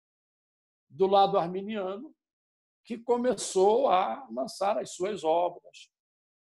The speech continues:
A própria C P A D lançou em três volumes as obras de Armínio. Uma, outras editoras também começaram a perceber a necessidade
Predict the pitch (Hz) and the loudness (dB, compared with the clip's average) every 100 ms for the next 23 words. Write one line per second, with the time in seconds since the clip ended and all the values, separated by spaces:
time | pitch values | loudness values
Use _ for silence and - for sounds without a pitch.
0 | _ _ - 135 156 - 147 - 143 151 | _ _ -10 -4 -2 -2 -4 -6 -6 -2
1 | 143 - 139 139 139 135 131 - 139 131 | -2 0 0 0 0 -2 -4 -2 0 0
2 | 127 - - _ 123 127 135 120 131 123 | -2 -8 -18 _ -8 2 4 4 4 4
3 | 139 123 117 139 117 127 127 117 117 117 | 4 2 4 4 4 4 4 2 -2 -4
4 | - _ - - - 117 170 139 151 160 | -8 _ -20 -20 -8 4 4 4 2 2
5 | 165 156 135 131 _ _ _ _ _ _ | 4 2 -4 -8 _ _ _ _ _ _
6 | _ _ _ _ _ _ _ _ _ _ | _ _ _ _ _ _ _ _ _ _
7 | 131 143 139 - 131 - 170 196 190 156 | 2 4 4 2 -4 2 6 6 6 4
8 | 160 147 - 160 151 151 143 139 156 143 | 4 2 2 2 2 0 -2 -2 -4 -4
9 | 139 156 147 175 175 175 160 123 170 156 | 2 2 4 4 2 4 -2 2 2 2
10 | 151 180 175 - - 156 170 160 - | -2 -6 -8 -8 0 2 4 0 -8